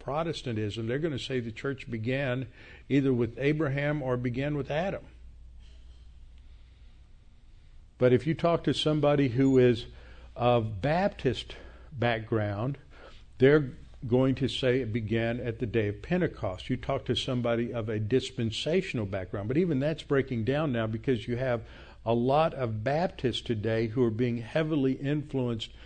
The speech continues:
by Reformed theology. And so you're gonna get a mix there if they believe in covenant theology. And so you have some new blends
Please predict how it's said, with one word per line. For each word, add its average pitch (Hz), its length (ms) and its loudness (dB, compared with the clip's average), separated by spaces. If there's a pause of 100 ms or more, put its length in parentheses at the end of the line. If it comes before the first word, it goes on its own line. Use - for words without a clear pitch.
(240)
by 120 200 4
Reformed 127 1080 2
theology. 120 880 0 (1080)
And 123 180 4
so 135 120 2
you're 123 200 6
gonna 123 240 4
get 113 180 4
a 107 60 0
mix 135 320 0
there 107 220 0
if 104 80 -4
they 123 160 4
believe 123 480 4
in 113 420 2
covenant 147 560 -2
theology. 101 460 -2
And 120 100 -4
so 131 140 0
you 127 220 4
have 123 240 2 (260)
some 139 320 6
new 165 160 8
blends 127 880 6